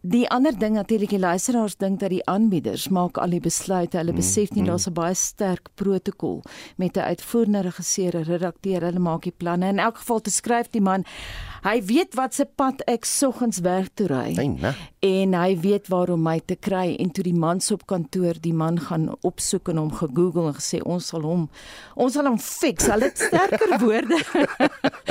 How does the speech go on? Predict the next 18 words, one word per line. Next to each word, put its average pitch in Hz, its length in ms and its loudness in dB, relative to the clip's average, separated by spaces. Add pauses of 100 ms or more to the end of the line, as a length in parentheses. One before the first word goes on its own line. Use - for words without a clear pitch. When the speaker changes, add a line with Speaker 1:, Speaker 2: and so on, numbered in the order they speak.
(240)
Speaker 1:
as 269 180 2
dit 285 200 0
gebruik. 233 440 0
Ek 196 100 -18
dink 208 240 0
nou 220 140 0
aan 190 180 0
Justin, 196 480 2
maar 202 240 2
ja, 247 360 4
daar 240 240 2
is, 294 200 -2 (100)
daar 240 180 4
is 254 140 0
'n 269 100 -2
paar 262 240 0
vreemde 262 640 0
mense, 180 560 0